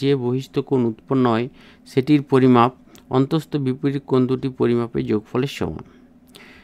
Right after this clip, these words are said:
তাহলে এখানে প্রদত্ত কি দেওয়া আছে? প্রদত্ত যেটা আছে যে একটা ত্রিভুজ আছে, ত্রিভুজের যে বহিস্থ কোণ উৎপন্ন করলে জন্য একটা, কোনো একটা বাহু যদি বর্ধিত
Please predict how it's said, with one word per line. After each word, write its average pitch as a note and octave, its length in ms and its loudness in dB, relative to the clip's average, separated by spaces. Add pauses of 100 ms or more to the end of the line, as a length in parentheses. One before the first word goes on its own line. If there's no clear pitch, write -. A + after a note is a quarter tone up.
(200)
তাহলে F3+ 220 4
এখানে F#3+ 180 6 (100)
প্রদত্ত D#3+ 360 2 (160)
কি F#3 80 0 (100)
দেওয়া F3 220 4
আছে? G3+ 160 -14 (280)
প্রদত্ত D#3+ 360 0 (200)
যেটা E3 200 0 (100)
আছে D#3 200 -8 (640)
যে C#3+ 140 -2
একটা - 140 -4 (100)
ত্রিভুজ C3+ 320 0 (100)
আছে, E3 160 -6 (180)
ত্রিভুজের C#3+ 480 0 (760)
যে C#3 240 0 (100)
বহিস্থ G3 340 2 (120)
কোণ F3+ 180 6
উৎপন্ন A#2 340 0 (120)
করলে G#2 220 0 (140)
জন্য C3 140 2 (100)
একটা, - 120 -8 (140)
কোনো D3 180 2
একটা D3+ 200 -6
বাহু C#3 140 -2 (120)
যদি D3 180 0 (680)
বর্ধিত C#3 340 0